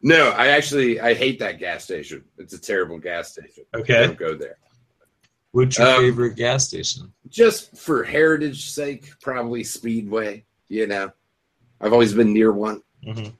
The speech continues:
Speaker 1: I've had better individual ones. There's a bizarre one in Camden, Ohio that's across from a B P, but it's always ten cents cheaper. And it has, like, just shitty, terrible
Speaker 2: Mm.
Speaker 1: signs, and it's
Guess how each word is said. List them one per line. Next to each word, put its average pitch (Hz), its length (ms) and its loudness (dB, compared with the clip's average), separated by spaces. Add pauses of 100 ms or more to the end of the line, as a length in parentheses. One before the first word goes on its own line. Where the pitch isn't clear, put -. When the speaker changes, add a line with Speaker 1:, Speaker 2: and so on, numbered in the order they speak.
(340)
Speaker 1:
I've 131 160 0
had 127 380 0
better 151 280 6
individual 127 600 4
ones. 101 380 -4 (320)
There's 113 260 0
a 107 260 0 (540)
bizarre 123 520 2
one 123 220 -2
in 104 180 -4
Camden, 127 540 -10
Ohio 98 480 -4
that's 90 300 -6
across 104 500 -6
from 104 240 0
a 92 40 2
B 104 200 -4
P, 104 440 -2 (640)
but 101 140 4
it's 98 140 0
always 104 460 2 (100)
ten 123 240 -2
cents 113 360 -4
cheaper. 110 500 -4 (440)
And 95 80 -4
it 98 60 -6
has, 104 260 -4
like, 95 200 -2
just - 200 -6
shitty, 110 320 0
terrible 113 320 2
Speaker 2:
Mm. 127 100 0
Speaker 1:
signs, 104 380 -2
and 90 100 -8
it's - 180 -12